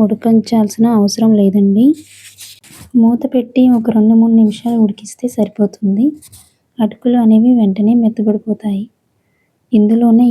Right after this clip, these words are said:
ఇప్పుడు మనం ఫ్రై చేసుకున్న డ్రై ఫ్రూట్స్లను, అలాగే ఒక అర స్పూన్ వరకు యాలకుల పొడిని వేసుకొని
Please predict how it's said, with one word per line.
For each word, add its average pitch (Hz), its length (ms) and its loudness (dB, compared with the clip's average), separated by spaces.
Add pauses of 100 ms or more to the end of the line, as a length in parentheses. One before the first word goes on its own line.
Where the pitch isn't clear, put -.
ఇప్పుడు 226 300 -2 (440)
మనం 214 200 2 (100)
ఫ్రై 208 160 0 (140)
చేసుకున్న 226 380 0 (100)
డ్రై 208 120 0 (120)
ఫ్రూట్స్లను, 226 480 -2 (760)
అలాగే 226 340 0 (180)
ఒక 226 100 -6 (140)
అర 226 120 0 (100)
స్పూన్ 247 360 0
వరకు 226 340 -2
యాలకుల 208 480 -2
పొడిని 208 360 0
వేసుకొని 208 440 -2